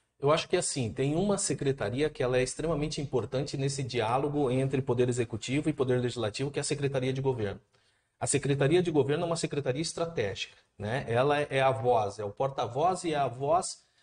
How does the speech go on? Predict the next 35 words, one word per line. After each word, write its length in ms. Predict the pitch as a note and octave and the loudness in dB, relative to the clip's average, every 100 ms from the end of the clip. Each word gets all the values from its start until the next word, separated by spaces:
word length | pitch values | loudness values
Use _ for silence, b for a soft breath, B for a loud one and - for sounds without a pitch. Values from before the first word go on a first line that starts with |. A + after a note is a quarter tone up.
| b | b
do 200 | C3 D3 | -2 2
executivo 680 | C#3+ C#3 C#3 A#2+ C#3 C#3+ C3+ | 4 2 0 -4 -2 -2 0
para 340 | C3+ D3 D3 | 0 2 2
o 60 | B2+ | 0
legislativo 800 | B2 B2 A#2+ A2 - E3 G3+ G3+ | -2 -2 -2 -4 -4 -2 0 0
e 20 | |
de 140 | G#3+ | -2
trazer 480 | G#3+ G#3+ B2+ C#3 E3+ | 0 0 2 2 0
também, 560 | D#3 B2 B2+ E3 E3 B B | -2 -2 0 0 -2 B B
é, 160 | G#2+ G#2+ | -4 -2
a, 220 | G#2 A2 | 0 2
as 140 | B2 | 2
informações 640 | C#3 C#3 C3 B2+ - C3+ - | 2 2 0 0 -2 -4 0
para 180 | C#3 | 0
o 40 | C#3 | 2
poder 260 | C#3 C3+ | 2 2
executivo. 680 | C3 C3+ C3 C3 - G2 F#2+ _ B B B | 2 0 -2 -6 -4 -6 -8 _ B B B
Então, 240 | C#3 G3 | 2 4
assim, 260 | A#3+ G3+ A#2+ | 4 2 2
tem 360 | G#3+ A#3+ C#3 - | 2 0 -4 -6
secretarias 1120 | - D#3 D#3 D3 C3+ C3 A2 - - - - _ _ | 0 0 2 2 2 2 0 -2 -8 -10 -16 _ _
técnicas, 540 | - B2+ F3 A#3 C4 C4 | 4 4 4 2 2 0
tem 160 | E3 | -2
secretarias 580 | D3 D#3+ C#3 C3+ B2 A#2 | 0 0 0 0 2 0
políticas 640 | - G3 D#3 F#3 C4 C4 B3 | 0 0 2 2 -2 -4 -4
e 60 | |
tem 180 | B3 A3+ | 0 0
secretarias 600 | A#3 G#3+ G3 D#3 E3+ G3+ | 2 2 2 2 2 2
mesmo 260 | D3+ F3+ F3+ | 2 0 2
políticas, 540 | G#3 F#3+ G3 A3 G#3+ | 0 0 -2 -4 -2
mas 160 | A3+ - | -4 -2
que 80 | |
são 120 | - G3+ | 0 0
extremamente 560 | - G3+ F#3 F3+ F#3 | 2 0 2 0 0
importantes. 600 | G3 G3+ G3+ C3 G2+ - | 2 2 2 -2 -2 -8